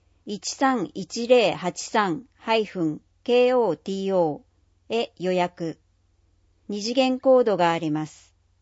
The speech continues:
集団接種会場、住所の順に読みます。スポーツ会館、北砂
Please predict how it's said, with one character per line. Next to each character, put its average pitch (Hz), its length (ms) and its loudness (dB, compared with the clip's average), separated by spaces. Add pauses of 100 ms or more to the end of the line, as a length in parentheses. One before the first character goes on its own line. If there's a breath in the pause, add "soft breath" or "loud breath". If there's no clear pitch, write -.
(1300)
集 294 320 -2
団 294 240 4
接 277 200 0
種 269 240 -4
会 262 280 2
場、 180 440 -2 (200)
住 285 220 -2
所 226 180 0
の 196 120 -4
順 185 260 -4
に 185 140 -2
読 175 140 -2
み 175 100 -2
ま 160 180 -4
す。 - 280 -20 (1200)
ス - 160 -20
ポ 320 160 0
ー 311 60 -2
ツ - 140 -14
会 269 220 2
館、 160 360 -2 (600)
北 - 240 -2
砂 233 440 -6